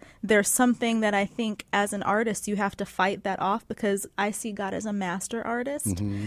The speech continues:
Speaker 1: I see him as a poet. You know, in the Old Testament, some of the things he said, I see him as a scientist, obviously a musician, an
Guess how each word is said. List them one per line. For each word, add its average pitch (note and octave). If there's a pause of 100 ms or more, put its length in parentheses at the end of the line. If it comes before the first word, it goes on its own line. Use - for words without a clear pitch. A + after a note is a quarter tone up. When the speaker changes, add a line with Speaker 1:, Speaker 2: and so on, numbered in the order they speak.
(180)
Speaker 1:
I G3+
see A#3
him A3
as G3
a -
poet. D4
You A#3
know, A#3
in A3
the G#3
Old A3+
Testament, A#3+
some A#3+
of A3+
the A#3
things A3+
he A#3+
said, A3
I G#3
see A#3+
him G#3+
as F#3+
a G3
scientist, A#3
obviously G#3+
a -
musician, F#3+
an F3+